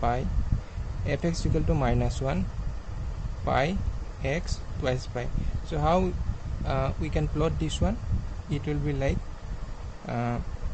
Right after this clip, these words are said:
see, for this it is one, zero to pi, and for from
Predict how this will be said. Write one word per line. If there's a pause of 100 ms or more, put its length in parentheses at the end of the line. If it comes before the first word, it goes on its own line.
(1080)
see, (120)
for
this (800)
it
is
one, (1600)
zero
to
pi, (880)
and
for (280)
from